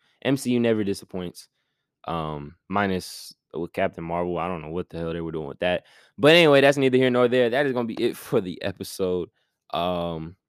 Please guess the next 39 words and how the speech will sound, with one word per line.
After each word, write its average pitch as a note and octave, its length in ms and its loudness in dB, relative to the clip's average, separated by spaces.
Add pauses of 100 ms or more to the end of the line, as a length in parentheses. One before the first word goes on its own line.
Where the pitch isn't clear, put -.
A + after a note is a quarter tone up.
(960)
if - 260 -10
you G2 120 -6
enjoyed, E2+ 640 -4 (420)
be - 80 -18
sure - 160 -8
to F2+ 60 -4
like F2+ 240 -4
it F2 60 -6
up. G#2 180 -2 (260)
Uh, G2 200 0
there's G2 180 -2
actually C#3+ 360 4
a A#2+ 140 2
rating, D3 640 2 (760)
um, G#2+ 600 -4 (1200)
what - 100 -16
am C2+ 60 -12
I B1 40 -14
trying A#1 160 -16
to - 40 -20
say? - 200 -16
A F#2+ 100 -4
rating, B2 760 -2 (1160)
what's - 180 -10
it F#3+ 80 -4
called? F3 360 -2
I - 60 0
don't C#3+ 160 2
know. B2 80 2
I G2 80 4
don't D3+ 120 2
know C3 80 2
what A2+ 40 2
it's G#2 80 -2
called, D#2+ 160 -4
like, - 80 -10
a - 80 -10
rating G#2 280 -2
review G#2+ 540 -4